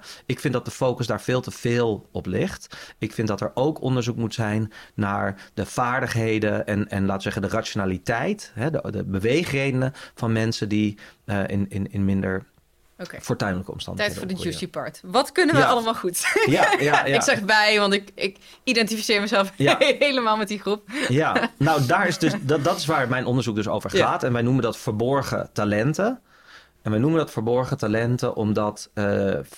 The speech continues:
Speaker 1: veel, hè, meetinstrumenten zoals die nu, eh, gebruikt worden, eh, eh, eh, eh, die, eh, leggen dat soort vaardigheden niet bloot.
Speaker 2: Mhm.
Speaker 1: En dat kan om twee redenen zijn. Dat kan zijn omdat,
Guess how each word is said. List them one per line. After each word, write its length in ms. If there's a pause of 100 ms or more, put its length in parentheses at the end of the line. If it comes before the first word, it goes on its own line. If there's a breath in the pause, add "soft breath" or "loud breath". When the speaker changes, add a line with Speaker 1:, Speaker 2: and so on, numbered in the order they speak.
(320)
Speaker 1:
veel, 380 (200)
hè, 320
meetinstrumenten 920
zoals 260
die 140
nu, 380
eh, 180
gebruikt 480
worden, 360 (420 loud breath)
eh, 360
eh, 320
eh, 440
eh, 100
die, 380
eh, 420
leggen 320
dat 180
soort 240
vaardigheden 880
niet 280
bloot. 500
Speaker 2:
Mhm. 180
Speaker 1:
En 360
dat 120
kan 140
om 100
twee 220
redenen 380
zijn. 320 (480 loud breath)
Dat 180
kan 240
zijn 320
omdat, 540